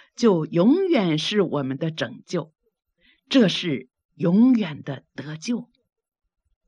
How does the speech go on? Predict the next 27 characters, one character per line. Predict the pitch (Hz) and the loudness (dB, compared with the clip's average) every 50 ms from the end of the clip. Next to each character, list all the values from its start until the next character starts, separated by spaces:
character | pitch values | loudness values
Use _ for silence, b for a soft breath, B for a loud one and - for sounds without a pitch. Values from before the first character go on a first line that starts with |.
| _ _ 240 254 262 _ _ _ _ _ _ _ _ _ _ _ _ _ _ _ _ _ _ _ _ _ _ | _ _ _ _ _ _ _ _ _ _ _ _ _ _ _ _ _ _ _ _ _ _ _ _ _ _ _
十 | _ - - 285 370 | _ -8 -2 -2 0
字 | 392 440 440 | 2 2 0
架 | 440 453 370 294 247 | 0 0 -2 -2 -2
在 | - 294 254 226 | -2 -2 -2 -2
天 | 233 - - 302 285 285 | -2 -2 0 2 2 2
上 | - 277 196 165 - - _ _ _ _ _ _ _ _ _ _ | 2 -2 -4 -4 -6 -8 _ _ _ _ _ _ _ _ _ _
是 | _ - - 220 220 185 151 160 - _ _ | _ -12 -6 -2 -2 -2 -2 -2 -6 _ _
不 | - 285 247 | -2 -2 0
因 | 220 190 220 247 247 247 240 | 0 2 2 4 4 4 4
时 | - - - - 175 | 2 -2 -6 -6 -4
日 | 165 202 240 285 311 254 180 139 117 123 _ _ _ _ _ _ _ | -4 -4 -4 -4 -4 -4 -4 -4 -6 -10 _ _ _ _ _ _ _
而 | - 156 156 | -4 -4 -2
变 | 156 208 190 151 123 | 0 0 -2 -2 -2
为 | 123 123 143 | -4 -6 -8
陈 | 151 - 156 143 117 131 | -8 -10 -10 -10 -10 -8
旧 | - 185 143 127 | -8 -8 -8 -10
的， | - 113 - - _ _ _ _ _ _ _ _ _ _ _ _ _ _ _ _ _ _ _ _ _ _ _ _ _ _ | -12 -20 -20 -20 _ _ _ _ _ _ _ _ _ _ _ _ _ _ _ _ _ _ _ _ _ _ _ _ _ _
所 | - - 233 240 | -2 2 4 4
以 | 254 214 190 180 196 202 B B B | 4 2 0 -4 -4 -6 B B B
我 | - 202 220 | 0 2 4
们 | 208 214 262 339 | 4 4 4 2
所 | - - - 240 190 156 156 | 0 -2 -2 -2 -2 -2 -2
得 | 160 165 160 175 202 | -4 -2 0 0 0
着 | 262 254 | 0 0
的 | 254 220 | 0 -2
救 | 214 - 233 185 | -2 0 -2 -2
恩 | 135 - 208 226 233 233 233 | 0 0 0 0 0 0 -2